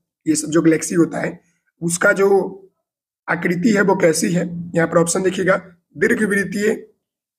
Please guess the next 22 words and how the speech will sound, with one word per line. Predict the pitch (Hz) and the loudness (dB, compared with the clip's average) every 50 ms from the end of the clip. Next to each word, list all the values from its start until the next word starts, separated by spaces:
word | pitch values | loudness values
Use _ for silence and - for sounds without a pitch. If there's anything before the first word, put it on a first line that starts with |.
| _ _ - | _ _ 0
वृत्तीय | 170 175 190 180 170 - 208 214 220 226 - - - - _ _ _ _ _ - | 0 2 2 2 0 0 0 2 2 0 0 -4 -12 -20 _ _ _ _ _ -2
या | 170 180 180 180 175 175 - - - _ _ _ - | 0 2 2 2 0 -2 -6 -12 -16 _ _ _ -8
सर्पिल | - - 190 190 190 190 190 - 220 220 233 - - - - _ - | -2 2 2 2 2 2 -2 -2 -2 -2 -4 -4 -8 -16 -18 _ -2
या | 185 190 202 202 - - - _ _ _ _ _ _ _ _ | 0 0 0 0 -4 -8 -16 _ _ _ _ _ _ _ _
परवलीय। | - 185 185 185 190 180 180 180 175 165 - - - - - - - _ _ _ _ - | 2 4 4 4 4 2 2 0 0 -2 -2 -2 -4 -12 -14 -18 -20 _ _ _ _ -10
यानी | - 180 180 | -8 -6 -2
कहने | 180 175 175 196 196 | -2 -2 -2 -2 -2
का | - 196 | -2 -2
मतलब | 185 190 - 170 190 175 | -2 -2 0 0 0 0
है | 190 185 | 0 0
कि | - - 185 185 180 | -2 -2 -2 -4 -2
जो | 165 180 180 | 0 0 0
हमारी | 175 180 180 175 160 | 2 2 0 0 2
galaxy | 156 160 165 165 160 - - 202 | 2 2 2 2 0 -4 -8 -6
है | 190 185 | -2 0
उसका | 180 170 165 - - 175 | 0 0 0 0 -2 -2
कैसा | 165 180 175 170 175 165 | 0 0 0 0 -2 -4
है, | 156 | -4
वृत्त | 143 147 160 175 170 - | -2 -2 -2 -4 -6 -8
के | - 190 185 | -2 0 0
आकार | 180 - 180 175 175 | 2 2 2 2 2
है, | 170 175 | 2 -2